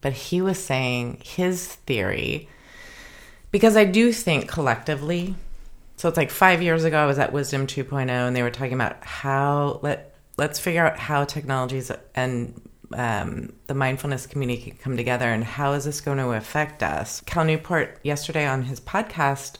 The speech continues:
or on this interview, um, really felt, he has young kids, like, I think under the age of six, and he feels that it's kind of like cigarettes. Like when cigarettes came out, whenever,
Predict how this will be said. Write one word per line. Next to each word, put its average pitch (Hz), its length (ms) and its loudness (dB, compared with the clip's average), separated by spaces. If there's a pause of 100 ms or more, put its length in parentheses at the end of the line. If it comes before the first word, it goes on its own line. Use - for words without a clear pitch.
(100)
or 147 80 2
on 139 120 2
this 127 220 -6
interview, 165 480 0 (840)
um, 123 500 0 (240)
really 175 300 4
felt, 170 320 4
he 165 100 0
has 185 160 4
young 151 260 4
kids, 123 440 4
like, 123 200 0
I - 40 -4
think 127 280 -6
under 127 240 0
the 127 160 0
age 131 140 -2
of 135 100 0
six, - 640 -4
and 117 360 -2 (1040)
he 208 240 -2
feels 123 680 2
that 123 320 2 (100)
it's 156 180 -4
kind - 240 -4
of 175 140 -4
like - 180 -8
cigarettes. - 640 -4
Like 131 160 -8
when 131 160 -2
cigarettes 139 480 -2
came 135 240 -2
out, 120 240 0
whenever, 113 500 -4